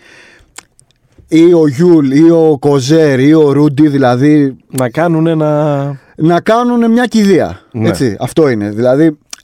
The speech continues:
Speaker 1: όλα τα υπόλοιπα μπορεί να πάνε καλά για τη, για τη Ρεάλ, αλλά θα χρειαστεί απέναντι σε αυτή την ομάδα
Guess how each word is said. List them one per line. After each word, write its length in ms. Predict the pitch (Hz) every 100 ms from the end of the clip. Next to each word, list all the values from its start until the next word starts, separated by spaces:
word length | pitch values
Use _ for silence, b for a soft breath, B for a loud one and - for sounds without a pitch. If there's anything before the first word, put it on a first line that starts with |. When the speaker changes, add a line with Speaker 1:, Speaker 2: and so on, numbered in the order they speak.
| _
Speaker 1:
όλα 340 | 151 160 185 196
τα 140 | 165
υπόλοιπα 640 | 147 160 175 180 190 202 202
μπορεί 260 | 165 180
να 140 | 202 175
πάνε 220 | 196 196
καλά 340 | 160 143 165
για 140 | 160 139
τη, 240 | 127 123
για 180 | 117 120
τη 100 | 120
Ρεάλ, 320 | 135 196 254
αλλά 180 | 226 214
θα 140 | 196
χρειαστεί 440 | 190 180 175 - 240
απέναντι 320 | 202 226 202
σε 60 | 196
αυτή 140 | 226
την 120 | 190
ομάδα 500 | 143 185 247 285 277